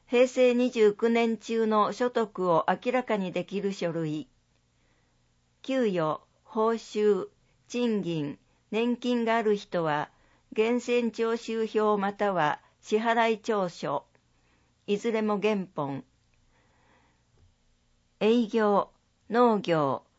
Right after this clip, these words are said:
不動産所得がある人は、収支内訳書または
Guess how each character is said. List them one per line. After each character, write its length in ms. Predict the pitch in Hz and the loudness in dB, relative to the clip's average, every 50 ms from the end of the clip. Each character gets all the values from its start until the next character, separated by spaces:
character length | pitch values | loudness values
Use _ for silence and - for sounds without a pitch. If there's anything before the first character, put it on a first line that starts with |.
| _ _ _ _ _ _ _ | _ _ _ _ _ _ _
不 140 | _ - 208 | _ 0 2
動 240 | 214 226 233 240 247 | 4 4 4 2 2
産 260 | - 254 233 240 240 | 0 0 0 0 0
所 140 | - 254 240 | -2 -4 -2
得 300 | - 233 208 - 190 170 | -2 -4 -4 -4 -4 0
が 160 | 180 175 185 | 0 0 0
あ 60 | 196 | 0
る 120 | 196 202 | -2 -2
人 320 | 190 - - - 175 170 160 | -6 -6 -6 -4 -4 -2 0
は、 260 | 151 143 135 - - _ _ _ _ _ _ _ _ _ _ _ _ _ _ | 2 0 0 0 -4 _ _ _ _ _ _ _ _ _ _ _ _ _ _
収 340 | - - - 233 233 240 254 | -20 -10 -6 -4 -2 -2 -4
支 280 | 247 - 240 240 226 - | -4 -4 -4 -4 -2 -2
内 280 | 208 208 208 - 220 | -2 -4 -2 -2 -2
訳 320 | 214 220 208 202 - 202 196 | 0 0 0 0 -2 -4 -4
書 300 | - - 185 180 - - - | 0 0 0 0 0 -2 -4
ま 120 | 175 175 | -6 -4
た 220 | - - 202 196 | 0 0 2 2
は 260 | 165 160 151 - - | 4 2 2 2 0